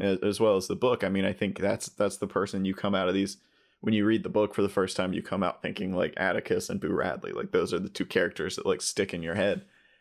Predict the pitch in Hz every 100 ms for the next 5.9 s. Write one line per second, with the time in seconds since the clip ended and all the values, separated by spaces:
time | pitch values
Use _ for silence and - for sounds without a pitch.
0 | _ _ - 101 98 98 - 104 95 95
1 | 95 98 131 110 - 92 92 90 180 -
2 | - 101 95 - - 202 98 101 110 98
3 | 87 90 110 101 98 - 92 - 101 101
4 | 95 - 98 - 95 90 - - - -
5 | 92 92 - 76 73 90 92 98